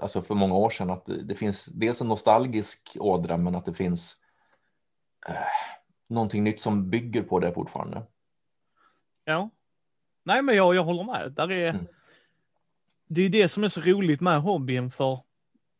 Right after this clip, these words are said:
Speaker 2: det är ju som all hobbyutövning. När man träffar
Speaker 1: Mm.
Speaker 2: någon som gillar det, och då, det är bara, men vi klickar, vi, vi gillar rollspel, så då pratar vi rollspel.
Speaker 1: Ja, precis. Men också att det, det utvecklas, men på rätt sätt. Det är inte så att allting är flyttat in i datorerna som man kanske hade förväntat sig lite grann.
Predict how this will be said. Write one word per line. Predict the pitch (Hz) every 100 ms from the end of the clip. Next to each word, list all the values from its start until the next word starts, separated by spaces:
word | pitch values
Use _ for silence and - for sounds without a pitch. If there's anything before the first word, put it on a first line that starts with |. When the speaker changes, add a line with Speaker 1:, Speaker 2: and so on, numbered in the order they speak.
| _ _ _ _ _
Speaker 2:
det | 180
är |
ju | 190
som | 190 196
all | 202 160
hobbyutövning. | 214 151 135 127 131 107 104 110 127
När | 147
man | 160
träffar | - 180 208
Speaker 1:
Mm. | 151
Speaker 2:
någon | 175 160
som | - 147
gillar | 160 180 135
det, | 113 120
och | 143 147 151
då, | 147 156
det | 139 -
är | 156
bara, | 156 147
men | 156
vi | 156
klickar, | - 208 123
vi, | 113 131 147
vi | 131 147
gillar | 135 139 139
rollspel, | 180 190 131 120
så | -
då | 143
pratar | 135 135 135
vi |
rollspel. | 139 170 - - - _ _ _
Speaker 1:
Ja, | 127 143
precis. | 143 147 -
Men | 131
också | 135 131 135
att | 131
det, | 139 127 - - - _ _
det | - 131
utvecklas, | 131 123 131 131 113
men | 117
på | 107
rätt | 113 101
sätt. | - 110
Det | 113
är |
inte | 110
så | -
att | 104
allting | 104 95 98
är |
flyttat | 95 98 95 92
in | 92
i | 92
datorerna | 87 113 120 98
som | 92 98
man | 87
kanske | 107 98
hade | 90 85 -
förväntat | - 95 95 104 90
sig | 87
lite | 85 -
grann. | 92 92